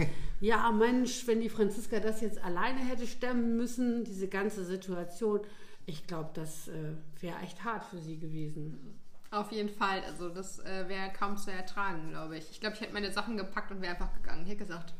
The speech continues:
Speaker 3: "Das war's. <laughs> Hier und jetzt breche ich Projekt Köln ab." Und das war's, wenn der Tobi nicht da gewesen wär.
Speaker 1: Richtig.
Speaker 3: Also, ja. Ich glaube, alleine das zu tragen, so eine Katastrophe, das ist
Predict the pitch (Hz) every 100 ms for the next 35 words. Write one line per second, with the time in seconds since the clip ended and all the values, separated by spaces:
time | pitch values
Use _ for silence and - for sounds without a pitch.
0 | - 214 - - 185 - - - - -
1 | - 302 - 320 320 - - - 339 359
2 | 302 247 247 - - - - 254 262 262
3 | - 240 220 - - 226 208 208 - -
4 | - - - - - - - 240 226 220
5 | - 170 - - 180 180 185 175 180 -
6 | 165 175 170 170 170 175 170 170 165 -
7 | - - - - 127 - 190 185 185 -
8 | - 185 190 - - - 294 - - -
9 | 269 - 254 247 254 226 220 226 277 330
10 | 277 277 - - 254 - 247 294 294 240
11 | 254 269 277 269 277 285 277 277 254 -
12 | 269 285 285 262 254 262 233 - -